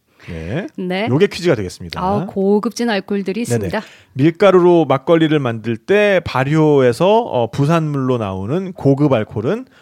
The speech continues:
Speaker 1: 어떤 것을 고급 알코올이라고 할까요? 요게 퀴즈가 되겠고요.
Speaker 2: 근데 정답이 되게 길지 않나요? 그렇게 되면?
Speaker 1: 어, 뭐, 그렇게 길진 않죠.
Speaker 2: 아,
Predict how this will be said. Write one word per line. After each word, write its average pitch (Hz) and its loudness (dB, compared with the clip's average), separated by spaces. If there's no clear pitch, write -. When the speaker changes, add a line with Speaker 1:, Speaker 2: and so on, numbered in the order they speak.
Speaker 1:
어떤 226 -2
것을 196 0
고급 131 2
알코올이라고 107 -2
할까요? 90 -8
요게 131 0
퀴즈가 139 -4
되겠고요. 95 -6
Speaker 2:
근데 311 -2
정답이 240 -2
되게 277 -4
길지 330 0
않나요? 220 -4
그렇게 202 -10
되면? 190 -10
Speaker 1:
어, - -14
뭐, 208 -10
그렇게 190 0
길진 175 -2
않죠. 151 -6
Speaker 2:
아, 196 -6